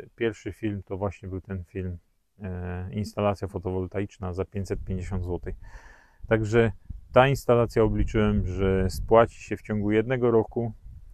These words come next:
więc, e, nie ma się nad czym zastanawiać tak naprawdę.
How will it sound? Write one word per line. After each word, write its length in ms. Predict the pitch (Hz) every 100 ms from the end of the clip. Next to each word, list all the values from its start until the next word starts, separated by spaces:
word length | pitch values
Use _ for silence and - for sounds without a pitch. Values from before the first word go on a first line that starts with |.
| -
więc, 640 | 117 110 110 - - -
e, 260 | 101 98 - - - - - - - - - 151
nie 100 | 143
ma 100 | 139
się 140 | -
nad 180 | 123 120
czym 180 | - 120
zastanawiać 640 | 117 - 127 120 98 -
tak 120 | - 90
naprawdę. 480 | 87 92 85 85